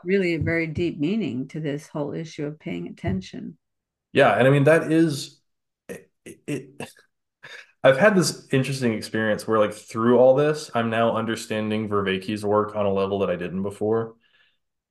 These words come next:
Speaker 2: because basically everything he's describing is the stuff I'm learning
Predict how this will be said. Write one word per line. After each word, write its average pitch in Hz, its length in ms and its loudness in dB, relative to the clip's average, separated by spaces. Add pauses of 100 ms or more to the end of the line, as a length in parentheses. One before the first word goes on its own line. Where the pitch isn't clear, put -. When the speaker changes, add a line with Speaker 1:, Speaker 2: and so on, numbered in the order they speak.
(120)
Speaker 2:
because 113 640 0 (360)
basically 135 480 4
everything 117 420 2
he's 104 220 -6
describing 98 720 0
is 101 320 -6
the 98 100 -2
stuff 95 340 -2
I'm 92 240 -4
learning 90 560 -2